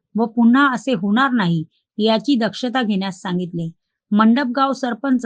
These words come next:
सचिन कदम यांनी सुद्धा रेती रस्त्याबाबत व्यथा मांडल्या, त्यामुळे अधिक जोमाने राग येणारे जिल्हाधिकारी यांनी स्वतः धरण परिसरात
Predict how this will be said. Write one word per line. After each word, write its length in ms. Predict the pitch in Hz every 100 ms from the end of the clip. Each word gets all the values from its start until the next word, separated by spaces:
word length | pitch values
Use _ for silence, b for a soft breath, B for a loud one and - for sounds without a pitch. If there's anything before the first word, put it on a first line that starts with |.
| 180
सचिन 380 | - 208 - 233
कदम 360 | 262 277 185 233 214
यांनी 320 | 214 226 294
सुद्धा 300 | 294 233 190 165 240
रेती 340 | 208 214 214 277
रस्त्याबाबत 720 | 226 - 233 220 247 202 170
व्यथा 340 | 180 196 214
मांडल्या, 400 | 226 196 170 160 165 _ _ _ _
त्यामुळे 440 | 233 254 302 262 214 - 214
अधिक 260 | 202 254
जोमाने 440 | 240 240 240 269 247
राग 280 | 220 214 233
येणारे 400 | 226 262 214 170
जिल्हाधिकारी 760 | 175 196 240 262 277 254 170 170 _ _ -
यांनी 300 | 226 240 277
स्वतः 380 | 269 247 233 294
धरण 340 | 254 233 240
परिसरात 540 | 233 226 226 269 254